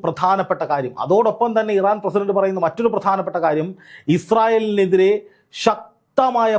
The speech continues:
പ്രതികാരം, അതായത് ഇതുവരെ ഉണ്ടായതൊന്നും ഒന്നുമല്ല, ഇനിയും ശക്തമായ വിനാശകരമായ പ്രതികരണങ്ങൾ ഉണ്ടാകുമെന്നാണ് മുന്നറിയിപ്പ് നൽകിയിരിക്കുന്നത്. അതായത് വരും ദിവസങ്ങളുടെ രാത്രികളിലോ പകലുകളിലോ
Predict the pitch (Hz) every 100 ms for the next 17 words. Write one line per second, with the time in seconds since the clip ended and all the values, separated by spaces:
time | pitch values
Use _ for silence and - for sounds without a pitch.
0 | 214 190 196 196 196 170 120 135 170 185
1 | 233 233 160 180 220 220 208 208 214 214
2 | 208 180 185 247 233 214 226 - _ _
3 | - 175 233 285 269 - - 214 196 -
4 | 240 214 202 180 170 196 240 269 - 269
5 | 254 247 233 214 196 190 202 208 202 196
6 | 180 180 190 202 196 190 180 175 165 175
7 | 175 165 160 151 151 143 147 131 156 175
8 | 170 214 202 202 214 208 202 180 190 208
9 | 208 208 202 202 180 190 196 202 196